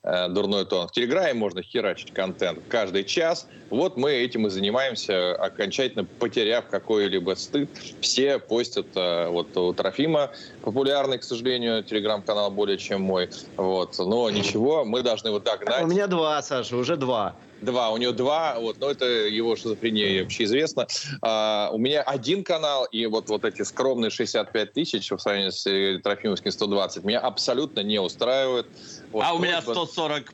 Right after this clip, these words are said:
Speaker 3: пять, Александр.
Speaker 1: То есть и здесь-то... От... Ну, слушай, я, я его начал две недели, три недели назад. Вы тоже давно в этом во всем. Я за три недели это набрал все-таки. Друзья, там у меня весело, хорошо. Вот. М, там даже иногда может появиться Трофим. После этого у меня разгребаю завалы неделю приблизительно.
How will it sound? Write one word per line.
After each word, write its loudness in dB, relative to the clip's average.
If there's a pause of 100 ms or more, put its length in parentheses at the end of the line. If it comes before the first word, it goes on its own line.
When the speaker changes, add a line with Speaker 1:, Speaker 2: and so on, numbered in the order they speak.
Speaker 3:
пять, -2
Александр. -4 (680)
Speaker 1:
То 0
есть 0
и 2
здесь-то... 0
От... -2
Ну, -8 (300)
слушай, 0
я, 0
я 2
его -2
начал -2
две -4
недели, -6
три -4
недели -2
назад. 0
Вы -2
тоже -4
давно 0
в 2
этом -4
во 2
всем. -6
Я 2
за 0
три -2
недели 0
это -6
набрал 0
все-таки. -6 (300)
Друзья, 2
там 0
у -4
меня -2 (200)
весело, 0
хорошо. 0 (280)
Вот. 0 (100)
М, 0
там 0
даже 2
иногда 0
может -4
появиться -2
Трофим. -2
После -2
этого 0
у 2
меня 2
разгребаю 2
завалы 0
неделю -2
приблизительно. -6